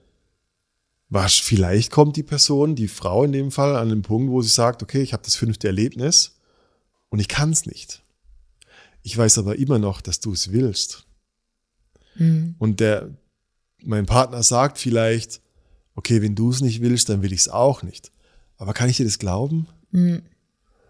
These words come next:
Speaker 1: Und, pff, also dann diese Wahrheit wirklich, äh,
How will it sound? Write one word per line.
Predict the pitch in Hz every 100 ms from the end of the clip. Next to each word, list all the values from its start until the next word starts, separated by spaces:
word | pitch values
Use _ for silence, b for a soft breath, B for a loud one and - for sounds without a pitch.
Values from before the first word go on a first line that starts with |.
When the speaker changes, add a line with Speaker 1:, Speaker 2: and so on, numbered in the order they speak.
| _ _ _ -
Speaker 1:
Und, | 107 104 - _ _ - - _ -
pff, | B B B B _ b b b
also | 120 127
dann | 123 143 170
diese | 151 143 135
Wahrheit | 127 156 170 185 165
wirklich, | 151 160 165 - -
äh, | 131 123